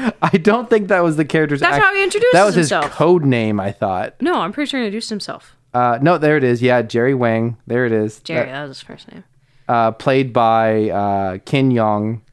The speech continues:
Speaker 1: from Community and, uh, the, uh, Hung-, Hangover
Speaker 2: Hangover.
Speaker 1: movies. I almost said Hungover movies. Oof.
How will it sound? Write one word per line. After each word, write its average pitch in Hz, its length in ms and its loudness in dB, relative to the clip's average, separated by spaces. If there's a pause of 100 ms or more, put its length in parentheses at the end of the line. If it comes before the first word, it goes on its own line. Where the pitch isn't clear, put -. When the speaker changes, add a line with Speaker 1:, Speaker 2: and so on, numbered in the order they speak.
(140)
Speaker 1:
from 104 480 -4
Community 107 640 -4 (360)
and, 98 640 -6
uh, 98 380 -8
the, 101 320 -10 (1300)
uh, 92 1040 -6 (200)
Hung-, 131 200 0
Hangover 107 460 -4
Speaker 2:
Hangover. 110 240 -8
Speaker 1:
movies. 98 100 -8
I 110 40 -4
almost 151 140 2
said 135 100 2
Hungover 113 500 -2
movies. 110 460 -6
Oof. - 300 -14